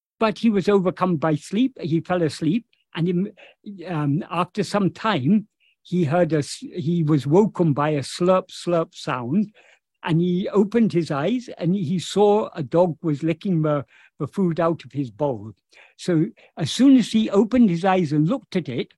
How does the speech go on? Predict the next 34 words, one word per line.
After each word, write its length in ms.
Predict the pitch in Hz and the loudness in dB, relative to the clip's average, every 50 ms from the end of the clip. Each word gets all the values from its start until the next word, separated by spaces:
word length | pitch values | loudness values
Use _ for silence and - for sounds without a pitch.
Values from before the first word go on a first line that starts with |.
| _ _ _ _ | _ _ _ _
the 100 | - 143 | -10 -8
dog 300 | 123 110 151 156 156 131 | -2 0 2 2 2 2
ran 220 | 143 147 143 139 135 | 0 0 0 0 0
away. 340 | 117 113 120 113 104 98 - _ _ _ _ _ _ _ - - - _ _ _ _ _ _ _ _ _ _ _ _ _ _ _ _ _ _ _ _ - | -2 -2 -4 -6 -6 -10 -12 _ _ _ _ _ _ _ -20 -20 -20 _ _ _ _ _ _ _ _ _ _ _ _ _ _ _ _ _ _ _ _ -8
So 160 | - - 170 | -4 -2 0
the 120 | 160 156 | 2 2
next 280 | 160 170 180 - - - | 2 2 2 0 -2 -2
night 280 | 202 190 190 185 - - | 0 2 2 0 0 0
he 80 | 190 | -2
decided 580 | 160 127 165 156 - 180 185 180 151 170 160 - | -2 0 0 -2 0 0 0 0 0 0 -2 -4
to 80 | - | -4
be 140 | 110 156 160 | -2 0 2
more 240 | 147 151 185 196 180 | 2 4 4 2 2
vigilant. 640 | 135 143 139 113 - 147 117 104 107 110 117 107 - _ _ | 0 -2 -4 -4 -4 -6 -6 -8 -8 -12 -14 -16 -18 _ _
He 120 | - 143 120 | -8 -6 -4
thought, 240 | - 147 139 - | -2 -2 -2 0
"I 100 | 147 147 | -2 -2
shouldn't 340 | 135 - - 196 190 165 151 | -2 0 2 2 2 2 2
fall 200 | - 170 160 143 | 2 2 2 2
asleep." 340 | 127 117 - - 123 113 113 _ _ _ _ _ _ - - - - - | 2 0 -2 -2 -4 -4 -4 _ _ _ _ _ _ -20 -20 -20 -16 -6
So 140 | - 180 165 | 0 2 2
he 240 | 143 131 160 160 | 4 4 2 2
lay 200 | 151 175 190 208 | 2 2 2 2
down 420 | 190 143 175 160 156 180 226 247 240 _ _ _ _ _ - | 0 -2 0 0 2 2 2 2 0 _ _ _ _ _ -6
and 140 | 175 147 165 | -2 0 0
he 260 | 185 202 185 165 156 - | 2 2 0 -2 -4 -6
closed 400 | - - 165 202 247 226 - - | -2 0 2 2 2 2 0 -2
his 160 | 202 190 151 | -4 -4 -2
eyes 300 | 196 175 160 156 151 151 - - | -2 -2 0 0 -2 -4 -6 -10
as 240 | - 139 110 110 165 | -10 -10 -6 -2 -4
if 140 | 220 214 | -2 -2
he 120 | - 254 220 | 0 0 0
was 220 | 180 165 160 - | 0 0 -2 -2
sleeping, 600 | - - 151 139 135 - - 131 110 120 151 175 | -4 -4 -4 -4 -4 -4 -8 -6 -4 -2 -2 -2